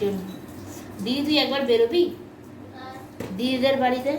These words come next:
হ্যাঁ?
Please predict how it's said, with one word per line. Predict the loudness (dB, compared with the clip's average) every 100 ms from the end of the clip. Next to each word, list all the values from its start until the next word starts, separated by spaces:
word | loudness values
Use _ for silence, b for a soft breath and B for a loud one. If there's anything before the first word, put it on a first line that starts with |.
| -4 -12 -16 -16 -16 -16 -16 -16 -16 -16 -16 -14 -14 -14 -14 -14 -14 -14 -14 -12 -14 -14 -14 -14 -14 -14 -14 -14 -14 -14 -14 -14 -16 -16 -14 -14 -14 -8
হ্যাঁ? | -4 -2